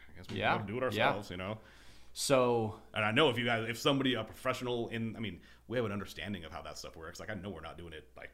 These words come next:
Speaker 1: perfect and
Speaker 2: Oh,
Speaker 1: right,
Speaker 2: sure.
Speaker 1: you know? Uh, but, yeah, so I know if someone else is doing it, it'd probably be more accurate and better. But
Speaker 2: That's all
Speaker 1: yeah, but it
Speaker 2: good.
Speaker 1: doesn't always work that way. But yeah, but yeah, so that's sort of our process on that. Or,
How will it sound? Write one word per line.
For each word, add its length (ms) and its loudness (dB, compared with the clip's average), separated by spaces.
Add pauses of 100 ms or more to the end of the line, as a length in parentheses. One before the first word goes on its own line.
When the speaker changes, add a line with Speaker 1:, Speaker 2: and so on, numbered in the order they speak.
Speaker 1:
perfect 360 -12
and 60 0
Speaker 2:
Oh, 100 2
Speaker 1:
right, 120 -2
Speaker 2:
sure. 240 -4 (260)
Speaker 1:
you 140 -10
know? 240 -6 (320)
Uh, 280 -4
but, 160 0
yeah, 140 0
so 140 -4
I 40 0
know 180 4
if 360 -6
someone 240 -6
else 120 -6
is 60 -16
doing 140 -10
it, 40 -12
it'd 120 -14
probably 220 -12
be 60 -14
more 120 -10
accurate 320 -10
and 80 -10
better. 300 -8
But 260 -10
Speaker 2:
That's 220 -4
all 60 6
Speaker 1:
yeah, 80 8
but 120 8
it 40 10
Speaker 2:
good. 60 12
Speaker 1:
doesn't 140 8
always 200 6
work 160 -4
that 120 -4
way. 140 -4 (320)
But 80 6
yeah, 100 10
but 120 4
yeah, 100 10
so 140 0
that's 440 0
sort 260 2
of 100 4
our 200 4
process 380 -2
on 100 -4
that. 160 -4
Or, 400 2